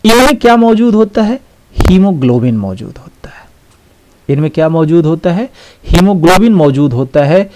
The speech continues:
और ये आयरन जो है हमारे आरबीसी में हीमोग्लोबिन को बनाने में मदद करता है, आरबीसी में मौजूद हीमोग्लोबिन को बनाने में मौजूद,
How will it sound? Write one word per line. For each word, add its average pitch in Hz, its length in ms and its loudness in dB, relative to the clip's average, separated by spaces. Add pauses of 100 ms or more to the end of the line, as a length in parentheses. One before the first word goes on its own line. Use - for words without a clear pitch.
(380)
और 151 160 4
ये 135 440 0 (360)
आयरन 175 420 2
जो 165 160 0
है 180 100 2
हमारे 139 680 0
आरबीसी 135 600 0
में 202 180 0
हीमोग्लोबिन 160 960 0
को 208 240 0
बनाने 131 520 -2
में 160 160 -4
मदद 110 460 -8
करता - 380 -20
है, - 180 -20 (1400)
आरबीसी 127 520 -2
में 165 140 -2
मौजूद 127 500 -2
हीमोग्लोबिन 123 760 -2
को 160 180 -4
बनाने 117 420 -4
में 214 240 -2 (340)
मौजूद, 131 520 0